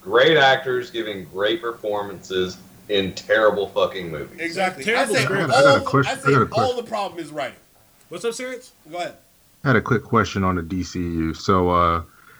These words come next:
Speaker 4: and 'cause I, I'm not a hundred percent on the rights, I thought the rights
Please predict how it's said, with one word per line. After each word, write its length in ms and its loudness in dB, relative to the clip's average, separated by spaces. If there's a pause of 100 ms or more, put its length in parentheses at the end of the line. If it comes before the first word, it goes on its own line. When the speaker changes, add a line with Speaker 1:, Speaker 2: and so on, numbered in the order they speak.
(320)
Speaker 4:
and 340 0
'cause 160 0
I, 140 4
I'm 300 0
not 120 4
a 40 0
hundred 240 -4
percent 360 -4
on 120 -2
the 80 0
rights, 340 -2
I 120 -4
thought 360 0
the 80 -2
rights 480 -2